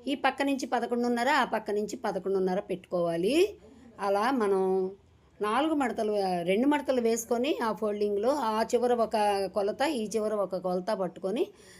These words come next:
దాన్ని అలా పట్టుకుంటే మనకి క్రాస్గా వచ్చేస్తుంది. నాలుగు ముక్కల లంగాలాగా మనకి ఈజీగా వచ్చేస్తుంది. నేను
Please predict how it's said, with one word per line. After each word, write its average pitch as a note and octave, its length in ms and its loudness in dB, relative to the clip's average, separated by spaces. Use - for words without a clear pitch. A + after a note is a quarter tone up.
దాన్ని G3+ 260 0
అలా G3+ 160 2
పట్టుకుంటే F#3 520 0
మనకి A3 300 -2
క్రాస్గా F#3 720 -2
వచ్చేస్తుంది. F3+ 840 0
నాలుగు C4+ 300 4
ముక్కల A#3+ 320 0
లంగాలాగా G#3+ 600 2
మనకి F#3+ 300 4
ఈజీగా G3+ 460 2
వచ్చేస్తుంది. F3+ 720 2
నేను B3+ 600 2